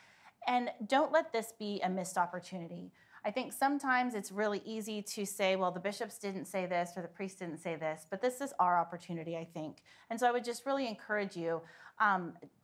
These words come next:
take this moment seriously and see what we can do. There's real hope, and there's really, um, an amazing current of, um, especially young adults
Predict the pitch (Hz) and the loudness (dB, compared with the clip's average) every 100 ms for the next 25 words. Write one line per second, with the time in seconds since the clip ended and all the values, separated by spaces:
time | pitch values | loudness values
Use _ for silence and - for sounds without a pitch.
0 | - 294 339 403 392 220 202 165 - 180 | -6 -2 -2 -2 0 2 2 0 -2 0
1 | 175 170 - 180 170 185 190 247 240 180 | 0 -2 -2 -2 -2 -2 -4 -2 -2 0
2 | 208 202 214 175 156 156 160 - - 269 | -4 -2 -2 -2 -2 -2 -6 -16 -4 0
3 | 269 233 220 285 330 339 - 240 208 - | 0 -2 -2 2 2 0 0 2 2 0
4 | - 208 208 196 190 202 240 277 285 269 | -4 -2 0 0 -2 -6 -2 0 0 -2
5 | 262 208 196 185 - 190 185 196 233 240 | -2 0 0 0 -2 -2 -2 -2 -4 -6
6 | 240 208 - - _ - - 277 233 170 | -6 -8 -10 -18 _ -12 -2 2 2 0
7 | - - 202 196 190 185 - - - 190 | -4 -2 4 4 4 0 -14 -6 4 4
8 | 175 - 294 302 277 190 196 208 - 170 | 4 -2 -2 0 -2 2 2 2 -2 -2
9 | 175 170 - | 0 0 -2